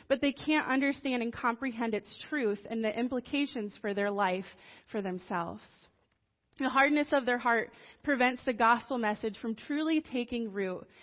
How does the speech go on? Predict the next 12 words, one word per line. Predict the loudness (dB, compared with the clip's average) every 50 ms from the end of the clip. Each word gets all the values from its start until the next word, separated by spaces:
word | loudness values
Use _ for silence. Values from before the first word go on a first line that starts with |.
| -20 -16 _
in | -6 -4 -2
their | -2 -2 -2
lives. | -2 -2 -4 -4 -6 -8 -10 -14 -18 -20 -20 -20 -20 -20 _ _ _ _ _ _ _ _ _ -20 -20 -6 0
You | 2
know, | 4 4 4
the | 4
Pharisees | 4 4 4 6 6 4 4 2 0 0 0 0 -2
really | -2 0 0 0 0 -2 -4 -2
fit | 2 2 2 2 0 -4 -12 -20 -6 _
the | 0
description | 0 0 -2 -2 0 0 0 0 -2 -4 -6 -4 -4 -2
of | -2 0 0 0 -2 -4